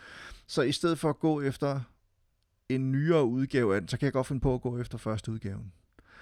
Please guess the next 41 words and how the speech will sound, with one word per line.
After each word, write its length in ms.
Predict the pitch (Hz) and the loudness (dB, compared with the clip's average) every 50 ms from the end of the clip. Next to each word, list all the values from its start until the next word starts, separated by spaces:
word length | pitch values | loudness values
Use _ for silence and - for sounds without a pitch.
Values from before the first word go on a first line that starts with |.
| - - - - | -20 -20 -10 -2
Og 100 | 123 120 | -2 0
så, 100 | 107 135 | 2 4
jamen, 320 | 135 123 110 123 135 131 | 2 2 2 0 0 2
så 80 | 117 147 | 2 4
vil 80 | 147 | 4
jeg 80 | 151 143 | 4 2
sgu 120 | - - | 4 4
have, 200 | 143 147 151 147 | 6 6 6 4
altså, 160 | 135 135 120 135 | 2 -4 -2 -2
hvis 100 | 135 139 | 2 4
jeg 40 | |
alligevel 280 | 143 147 170 180 185 175 | 4 4 4 2 2 0
skal 140 | - - 147 | 2 4 6
have 140 | 151 156 156 | 6 6 6
den 140 | 180 160 147 | 4 2 2
her 100 | 156 143 | 2 0
bog, 380 | 117 - 131 123 113 - - - | 2 4 4 4 4 4 0 -8
så 120 | 151 - 151 | -12 -8 0
vil 80 | 139 139 | 4 4
jeg 40 | 135 | 4
have 60 | 139 | 4
første 320 | - - 120 117 - - | 6 4 2 2 2 0
udgaven. 320 | 131 120 117 110 101 98 110 | -4 -2 0 0 0 0 -2
Så 60 | 143 | -2
kan 80 | 147 147 | -2 -2
det 60 | 135 | 2
godt 160 | 151 147 151 | 2 4 4
være, 100 | 156 151 | 6 4
at 60 | 147 | 4
den 200 | 147 143 131 131 | 4 0 0 2
nye 200 | 139 143 151 165 | 0 0 0 0
udgave 380 | 165 143 139 - - 123 123 117 | 0 0 0 2 4 2 2 4
koster 280 | - 127 123 - 131 | 2 2 0 2 0
hundrede 260 | 120 139 147 151 147 143 | 0 0 2 0 0 -2
kroner, 240 | 143 131 120 131 | -2 -2 0 0
og 80 | 131 123 | 0 0
første 260 | - 120 120 117 131 | 0 0 -2 0 -2
udgaven 280 | 127 120 120 107 110 117 | -4 -2 0 0 0 0
koster 260 | 113 113 110 - 117 | 0 -2 -4 -4 -8
tre 240 | - - - 92 90 | -8 -2 0 0 2
hundrede. 260 | 110 104 104 98 98 | 2 0 0 -2 -4